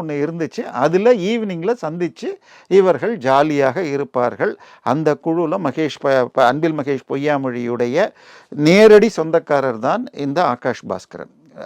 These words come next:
அன்பில் மகேஷ் பொய்யாமொழியுடைய அத்தை மகன் வாலாடி கார்த்திக், அவர் எப்பொழுதும் அவரோடு இருக்கிறார். அவருடைய மச்சினர் தான் இந்த ஆகாஷ் பாஸ்கரன்.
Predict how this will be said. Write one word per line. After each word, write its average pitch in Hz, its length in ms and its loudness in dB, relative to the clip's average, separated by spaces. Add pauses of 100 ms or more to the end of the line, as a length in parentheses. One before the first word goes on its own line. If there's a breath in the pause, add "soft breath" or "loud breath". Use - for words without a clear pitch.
அன்பில் 165 360 0
மகேஷ் 156 400 -6
பொய்யாமொழியுடைய 143 800 -2 (240 loud breath)
அத்தை 165 420 0
மகன் 156 360 -6
வாலாடி 143 500 2
கார்த்திக், 120 340 -4
அவர் 156 260 4
எப்பொழுதும் 175 460 -4
அவரோடு 143 400 -2
இருக்கிறார். 127 460 -6 (240 loud breath)
அவருடைய 180 560 4
மச்சினர் 143 520 -4
தான் 196 200 0
இந்த 160 340 -4
ஆகாஷ் 127 460 -4
பாஸ்கரன். 101 440 -8